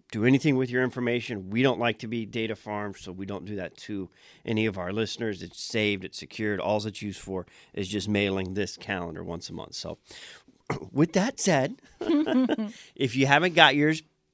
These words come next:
it's okay. We are getting reports that they've hit some, uh, half the team at Rosie on the House has got 'em, half haven't. So over the weekend and into next week, you should, everyone should have their twenty twenty-one home maintenance calendar. We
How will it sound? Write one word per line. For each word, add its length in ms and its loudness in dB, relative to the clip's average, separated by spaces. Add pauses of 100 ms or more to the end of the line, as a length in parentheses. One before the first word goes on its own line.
(120)
it's 100 -8
okay. 480 4 (420)
We 120 -4
are 100 2
getting 240 4
reports 460 4
that 100 -10
they've 180 6
hit 360 0
some, 500 2
uh, 320 4
half 260 0
the 120 -4
team 380 2 (280)
at 80 0
Rosie 260 6
on 80 2
the 60 -2
House 240 -2
has 80 -12
got 240 0
'em, 100 -4
half 260 -8
haven't. 500 4
So 260 -4 (340)
over 240 0
the 80 2
weekend 540 2
and 220 -2
into 180 -2
next 300 -2
week, 200 -2
you 80 -10
should, 360 -6 (360)
everyone 360 2
should 200 -2
have 220 -2
their 220 -4 (300)
twenty 420 2
twenty-one 680 0
home 300 -4
maintenance 400 -2
calendar. 460 -6
We 180 -6